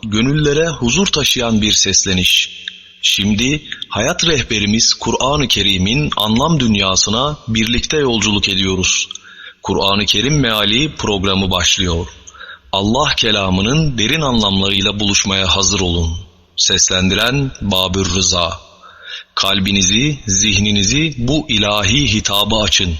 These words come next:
Nur Radyo'da kalın, feyizli anlara ortak olun. Bakara Suresi, kırk birinci sayfa.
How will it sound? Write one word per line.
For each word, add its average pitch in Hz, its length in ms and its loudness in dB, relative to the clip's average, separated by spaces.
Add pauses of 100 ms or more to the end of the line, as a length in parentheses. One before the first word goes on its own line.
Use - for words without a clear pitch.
(560)
Nur 131 400 2
Radyo'da 98 440 0
kalın, 92 360 -2 (160)
feyizli 98 460 0
anlara 101 520 0 (140)
ortak 95 420 -2
olun. 85 400 -4 (680)
Bakara 90 400 0
Suresi, 87 560 0 (680)
kırk 90 280 -4
birinci 87 320 0
sayfa. 78 480 -2